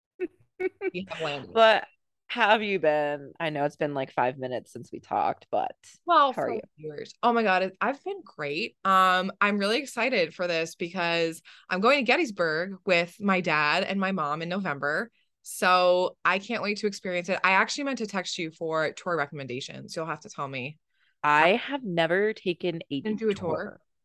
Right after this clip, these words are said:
Speaker 1: No, my dad is Mister Gettysburg himself. So
Speaker 2: Gotcha.
Speaker 1: he usually just leads us. He got a tour, like, twenty some years ago from, like, some master historian. S-, so I have no tour recommendations is what I'm
Speaker 2: Okay,
Speaker 1: really
Speaker 2: that,
Speaker 1: trying to say.
Speaker 2: that's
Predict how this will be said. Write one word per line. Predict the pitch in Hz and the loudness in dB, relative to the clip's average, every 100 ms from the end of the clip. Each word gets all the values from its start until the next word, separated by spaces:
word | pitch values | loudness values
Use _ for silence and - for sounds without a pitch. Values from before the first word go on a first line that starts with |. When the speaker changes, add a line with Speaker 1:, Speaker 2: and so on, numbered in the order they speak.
| _ _ _ _ - | _ _ _ _ -12
Speaker 1:
No, | 160 175 160 147 | 0 4 6 6
my | 165 190 | 6 4
dad | 180 165 147 | 4 4 4
is | 139 135 131 | 2 0 -4
Mister | 143 - | -8 -2
Gettysburg | 135 123 117 - 110 110 | 4 4 2 2 2 2
himself. | 156 - 131 123 - | -4 4 6 6 2
So | - 151 131 135 - | 4 6 6 4 -2
Speaker 2:
Gotcha. | - - 127 | -6 -2 -2
Speaker 1:
he | 208 | 0
usually | 196 208 202 220 | 0 -2 0 0
just | 185 151 | -2 0
leads | 156 156 | 0 2
us. | 190 202 - | 4 2 -2
He | - 240 | -6 2
got | 320 403 | 6 6
a | 302 | 4
tour, | - 208 214 | 0 0 2
like, | 202 151 - _ _ _ _ - | 4 4 2 _ _ _ _ -20
twenty | - 165 180 185 | -8 2 2 2
some | 196 196 180 | 0 -2 -2
years | 123 123 135 175 | -2 -4 -4 -2
ago | 170 180 190 185 - | 2 4 4 2 -2
from, | 151 | -6
like, | 139 123 120 - _ _ _ _ _ | -2 -2 -2 -8 _ _ _ _ _
some | - 185 170 | -2 0 0
master | 143 123 143 - | 2 2 0 -2
historian. | 165 143 - 127 135 170 190 | -2 -2 0 0 2 4 2
S-, | 185 - - - _ _ _ _ | 0 -10 -18 -20 _ _ _ _
so | - - 147 135 127 113 - - _ _ _ - | -12 2 6 8 8 6 2 -6 _ _ _ -4
I | 123 | -2
have | 127 175 | 0 -2
no | 156 | -4
tour | 135 - 98 | -6 -6 -4
recommendations | - - 160 135 87 104 135 135 | -4 -4 -4 -6 -6 -6 -6 -6
is | 147 | 4
what | 240 | 6
I'm | 262 | 6
Speaker 2:
Okay, | - 392 | 6 6
Speaker 1:
really | 294 | 6
Speaker 2:
that, | 202 214 | 6 4
Speaker 1:
trying | 185 | 0
to | |
say. | - | 0
Speaker 2:
that's | 202 233 - - | 4 4 2 -4